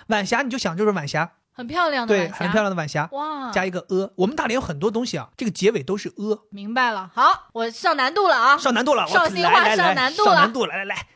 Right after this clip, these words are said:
Speaker 2: 这个我觉得你不会。糟爹浆。
Speaker 1: 找对象。
Speaker 2: 我操，你怎么都知道？
Speaker 1: 你以为啊，我在你家，我真的是听个六成应该能听懂。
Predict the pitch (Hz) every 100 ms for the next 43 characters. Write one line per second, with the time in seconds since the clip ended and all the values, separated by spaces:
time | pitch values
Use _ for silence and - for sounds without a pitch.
0 | _ - 269 214 170 190 185 175 - 139
1 | _ _ _ 220 220 220 208 214 226 _
2 | _ _ _ _ _ _ - 185 143 -
3 | 233 147 330 - _ - 480 480 494 494
4 | 988 988 622 659 523 554 587 571 571 554
5 | 508 427 339 220 - - - 233 415 240
6 | 185 196 185 214 370 214 302 214 349 349
7 | 220 - 349 320 254 190 - 370 381 226
8 | 196 214 220 185 190 196 170